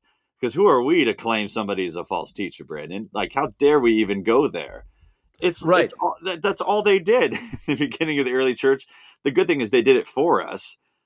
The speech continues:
Speaker 1: So somebody's going to be preaching or, or identifying, um, things around that a false teacher would be identifying with.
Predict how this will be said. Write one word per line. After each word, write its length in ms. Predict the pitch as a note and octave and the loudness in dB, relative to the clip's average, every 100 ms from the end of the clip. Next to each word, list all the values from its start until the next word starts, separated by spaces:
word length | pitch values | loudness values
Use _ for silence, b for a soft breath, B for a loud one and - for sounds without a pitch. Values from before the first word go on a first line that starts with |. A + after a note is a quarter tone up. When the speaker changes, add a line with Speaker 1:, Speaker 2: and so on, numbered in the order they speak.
| - | -4
Speaker 1:
So 180 | B2 | -2
somebody's 440 | G#2 C3 C3+ A#2 G2 | 0 0 2 0 2
going 220 | A2+ A2+ | 0 -2
to 100 | G#2+ | -2
be 120 | G2+ | -6
preaching 500 | F#2+ A2 A2+ - G#2+ | -4 0 0 -2 -4
or, 160 | F2 F2+ | -2 -2
or 240 | C2+ F2 D2 | 0 0 -2
identifying, 840 | - G2 G2+ - G2 F2 F2 F2+ - _ _ - | -2 -4 -4 0 2 2 -2 -6 -12 _ _ -4
um, 280 | E2 D#2 - | -2 -2 -6
things 240 | F#2+ F2+ E2+ | -6 -4 -2
around 320 | E2+ F2 E2+ | 0 0 -2
that 140 | E2+ | -4
a 60 | E2+ | -4
false 240 | D#2+ D#2+ | -4 -6
teacher 360 | - C3+ - G2+ | -4 -4 0 2
would 280 | E2+ D#2+ D#2 | 4 0 -2
be 200 | D#2+ D2 | -8 -6
identifying 600 | D2+ D#2+ D#2+ D#2+ E2 D#2 | -6 -10 -4 -4 -2 -6
with. 280 | D2+ D2+ F2+ | -10 -6 -6